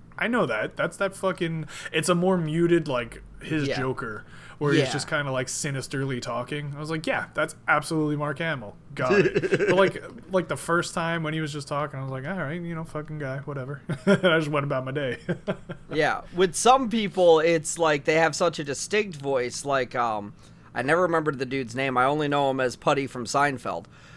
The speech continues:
Speaker 1: Oh,
Speaker 2: Uh,
Speaker 1: yeah.
Speaker 2: and he's a voice actor, and I know him from a bunch of things, like the Venture Brothers. And I always, I always pick K-, cue in on his voice.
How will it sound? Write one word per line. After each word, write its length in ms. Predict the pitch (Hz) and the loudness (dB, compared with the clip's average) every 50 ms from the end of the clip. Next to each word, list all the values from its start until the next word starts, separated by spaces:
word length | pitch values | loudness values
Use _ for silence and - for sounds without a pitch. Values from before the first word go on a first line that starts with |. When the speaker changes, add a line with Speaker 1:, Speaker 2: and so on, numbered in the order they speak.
| - - - - - - | -20 -20 -20 -8 0 4
Speaker 1:
Oh, 40 | 143 | 4
Speaker 2:
Uh, 280 | 127 127 107 101 95 101 | 6 6 4 2 0 -2
Speaker 1:
yeah. 120 | 101 98 - - - - | -4 -8 -10 -6 0 4
Speaker 2:
and 160 | 170 160 147 | 4 6 6
he's 220 | 143 180 262 285 294 | 4 4 4 6 6
a 60 | 254 | 6
voice 320 | 190 180 175 160 143 - 156 | 8 8 8 8 8 6 4
actor, 280 | 131 123 - - 139 135 | 4 2 2 0 -2 2
and 80 | 147 | 2
I 80 | 202 240 | 4 4
know 160 | 247 214 180 | 6 6 6
him 80 | 160 151 | 6 4
from 180 | 170 175 147 | 2 2 2
a 60 | 139 | 2
bunch 300 | 135 139 151 147 139 131 | 2 2 0 0 0 -2
of 100 | 139 120 | -6 -6
things, 320 | - 214 240 233 185 143 151 | -2 0 0 0 -2 -2 -2
like 180 | 143 127 - | -2 -2 -2
the 60 | - 117 | -2 0
Venture 360 | 113 185 269 277 240 214 160 | 4 4 4 4 2 0 2
Brothers. 480 | 131 135 117 104 104 95 95 - - - - - - - - - - | 2 0 0 0 -2 -6 -10 -12 -14 -16 -18 -20 -20 -20 -8 0 4
And 460 | 165 165 165 160 151 147 151 143 - - - - - - | 6 6 6 6 4 2 -2 -4 -10 -14 -20 -14 -2 4
I 260 | - 190 196 190 202 - | 6 8 8 8 6 4
always, 600 | - 180 185 190 196 202 208 208 202 196 185 180 - - - - | 8 10 10 12 12 10 8 8 8 8 8 6 4 -2 -2 2
I 140 | 151 156 139 | 2 4 4
always 600 | - 147 180 220 220 208 185 175 160 143 127 - | 6 8 10 10 10 10 8 6 4 2 2 2
pick 240 | - 170 156 - - - - - - | 4 4 4 4 0 -14 -20 -6 -2
K-, 180 | - 170 - - - - - - - - | -2 -2 -2 -4 -12 -20 -20 -20 -12 -6
cue 240 | - 214 208 185 | -2 2 4 6
in 120 | 180 160 151 | 8 8 8
on 120 | 135 127 | 6 2
his 180 | 135 139 117 101 | 2 0 -2 -2
voice. 400 | 107 113 - - - - - - | -4 -8 -10 -10 -12 -14 -14 -14